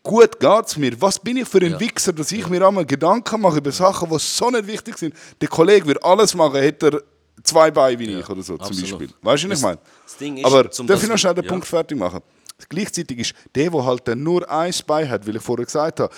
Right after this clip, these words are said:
Speaker 1: eine Seele sucht sich einen Körper aus, um eine gewisse Erfahrung zu machen. Und wenn du deine Seelenaufgabe gelöst hast auf der Erde, dann geht sie wieder.
Speaker 2: Ja.
Speaker 1: Genau das Gleiche ist eine Seele, die einen Körper von jemandem, der jetzt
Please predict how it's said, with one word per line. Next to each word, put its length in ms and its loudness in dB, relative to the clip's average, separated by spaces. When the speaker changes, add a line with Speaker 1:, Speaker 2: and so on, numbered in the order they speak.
Speaker 1:
eine 100 -8
Seele 400 0
sucht 340 0
sich 100 -8
einen 120 -10
Körper 440 0
aus, 320 -4
um 80 -2
eine 160 0
gewisse 360 -4
Erfahrung 360 2
zu 60 -10
machen. 220 -2
Und 60 -6
wenn 120 -6
du 80 -8
deine 220 -10
Seelenaufgabe 760 -2
gelöst 320 -2
hast 100 -6
auf 120 -8
der 120 -2
Erde, 380 0
dann 120 -2
geht 300 4
sie 180 -2
wieder. 240 -4
Speaker 2:
Ja. 160 -8
Speaker 1:
Genau 200 0
das 140 -2
Gleiche 340 -6
ist 100 -4
eine 80 -4
Seele, 420 -2
die 240 0
einen 100 -8
Körper 440 -2
von 200 -4
jemandem, 320 -4
der 100 0
jetzt 160 -6